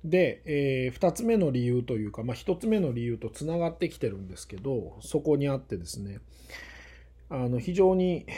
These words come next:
うーん、ち-、小さく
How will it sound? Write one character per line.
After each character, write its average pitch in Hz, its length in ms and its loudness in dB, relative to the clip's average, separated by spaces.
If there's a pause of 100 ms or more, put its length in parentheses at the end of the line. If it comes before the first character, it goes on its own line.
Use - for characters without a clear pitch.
(500)
う 156 40 -6
ー 151 40 -4
ん、 117 1700 -2
ち-、 175 340 0
小 185 360 -2
さ 165 280 -2
く 107 340 -8